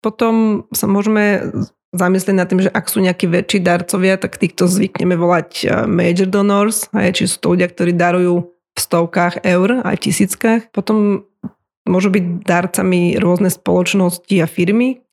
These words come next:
ktoré tieto peniaze vedia darovať zo svojich marketingových budžetov alebo zo svojich, e, programov, e, spoločenskej zodpovednosti alebo z nadácií, ktoré majú vytvorené v rámci svojich firiem.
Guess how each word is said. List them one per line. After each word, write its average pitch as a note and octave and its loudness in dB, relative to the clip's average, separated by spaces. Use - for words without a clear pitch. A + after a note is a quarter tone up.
ktoré F3+ 0
tieto - 0
peniaze F3+ 0
vedia F3 0
darovať F3 0
zo - 0
svojich F3+ 2
marketingových G3 0
budžetov F3+ 0
alebo F3+ 0
zo F#3+ 2
svojich, F3+ -2
e, E3 0
programov, F3+ 2
e, - -2
spoločenskej F#3+ 0
zodpovednosti A3+ -2
alebo F3+ 2
z F#3 0
nadácií, G3+ 2
ktoré F#3+ 0
majú G3 2
vytvorené G3 0
v F#3+ 2
rámci G3 0
svojich G3 0
firiem. G3 0